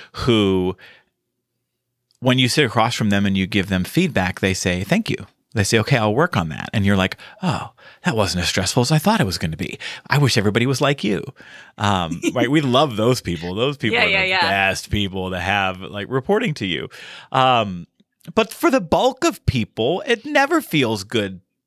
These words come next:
Speaker 1: to be told you're not perfect. Um,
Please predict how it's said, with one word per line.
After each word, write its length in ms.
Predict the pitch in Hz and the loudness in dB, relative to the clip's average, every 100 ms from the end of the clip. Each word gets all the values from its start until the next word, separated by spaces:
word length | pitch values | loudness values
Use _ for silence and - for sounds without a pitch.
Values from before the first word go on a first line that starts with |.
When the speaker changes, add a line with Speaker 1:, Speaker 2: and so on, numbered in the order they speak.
| - | -10
Speaker 1:
to 100 | 101 | -6
be 140 | 107 | -6
told 260 | - 95 98 | -6 -6 -6
you're 120 | 113 | -4
not 180 | 127 175 | -4 -2
perfect. 560 | 294 320 - - - _ - - - | -4 -4 -6 -8 -20 _ -20 -20 -10
Um, 540 | - 131 127 110 101 | -2 2 2 0 -6